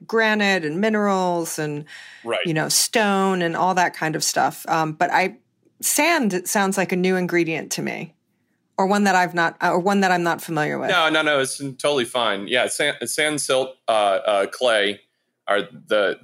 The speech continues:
Speaker 2: the three pillars of, uh, any soil type. It just depends on your, uh, your ratio of sand, silt to clay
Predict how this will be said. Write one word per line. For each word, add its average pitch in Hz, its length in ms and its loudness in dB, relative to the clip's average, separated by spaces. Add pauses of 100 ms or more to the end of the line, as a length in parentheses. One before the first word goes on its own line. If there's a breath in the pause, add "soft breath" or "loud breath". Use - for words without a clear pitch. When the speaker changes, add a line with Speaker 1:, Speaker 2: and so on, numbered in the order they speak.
(100)
Speaker 2:
the 107 300 0
three 120 200 -2
pillars 101 500 -2
of, 95 200 -2 (440)
uh, 92 260 -2 (100)
any 117 200 -2
soil 101 400 0
type. - 260 -8 (480)
It 107 60 -2
just - 400 -6
depends 110 420 -4
on 101 240 0
your, 95 480 -2
uh, 90 300 0 (100)
your 107 160 -6
ratio 92 800 -4 (200)
of 92 140 -8
sand, 95 420 -4
silt - 380 -6
to 104 80 -10
clay 92 520 -2